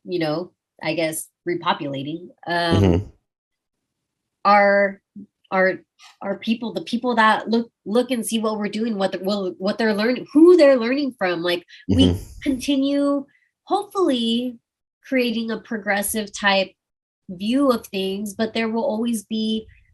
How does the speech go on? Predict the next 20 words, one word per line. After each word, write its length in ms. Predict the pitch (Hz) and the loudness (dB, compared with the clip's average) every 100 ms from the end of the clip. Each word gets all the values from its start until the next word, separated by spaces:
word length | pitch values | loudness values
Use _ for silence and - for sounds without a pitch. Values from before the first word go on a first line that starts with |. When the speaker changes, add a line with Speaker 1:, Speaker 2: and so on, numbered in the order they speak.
| _ | _
Speaker 1:
the 100 | - | -4
opposite 760 | 190 196 - 202 - 190 180 - | -2 -2 -6 -8 0 0 0 -2
and 160 | 202 180 | -4 -2
the 60 | 185 | -2
other 360 | 202 180 180 | -2 -2 -2
view, 220 | 165 160 147 | -2 -4 -4
the 100 | 160 | -2
op, 300 | 196 180 - _ _ _ | 0 0 -2 _ _ _
you 120 | 185 | -6
know 120 | 190 | -4
what 120 | 185 | -2
I 80 | 190 | -4
mean? 160 | 190 202 | -2 0
Speaker 2:
Yeah, 240 | 151 - - _ _ - | 0 -4 -12 _ _ -4
yeah. 280 | 113 139 - - - - | 0 0 -2 -14 -18 -6
Speaker 1:
There 120 | 208 | -2
will 100 | 214 | -2
always 320 | 214 208 214 | -2 -4 -6
be 440 | - 208 196 196 185 | -6 -8 -4 -6 -2
that, 240 | 190 185 | -2 -2